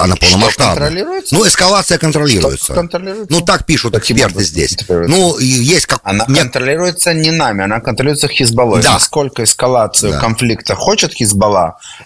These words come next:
Speaker 2: э, повышать, да, градус в этой
Speaker 1: Да.
Speaker 2: эскалации,
Speaker 1: Да.
Speaker 2: настолько они повышают. Мы в данном случае абсолютно ведомые,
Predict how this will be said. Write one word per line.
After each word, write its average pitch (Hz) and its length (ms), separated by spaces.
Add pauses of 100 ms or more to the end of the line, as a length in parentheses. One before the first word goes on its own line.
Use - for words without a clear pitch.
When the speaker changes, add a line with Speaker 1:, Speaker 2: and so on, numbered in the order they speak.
(120)
Speaker 2:
э, 92 280
повышать, 101 580
да, 151 160
градус 98 420
в 92 60
этой 76 100
Speaker 1:
Да. 98 60
Speaker 2:
эскалации, 92 460
Speaker 1:
Да. 92 80
Speaker 2:
настолько 127 360
они 127 160
повышают. 101 720
Мы 139 320
в 113 140
данном 110 320
случае 143 560
абсолютно 117 640
ведомые, 98 680